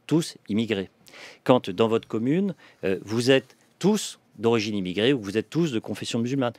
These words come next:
Pour, pour une raison très simple, la norme sociale se renverse. Donc, euh,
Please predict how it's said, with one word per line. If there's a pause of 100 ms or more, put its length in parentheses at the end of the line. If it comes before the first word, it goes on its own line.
(120)
Pour,
pour
une
raison
très
simple, (680)
la
norme
sociale
se
renverse. (1000)
Donc, (400)
euh,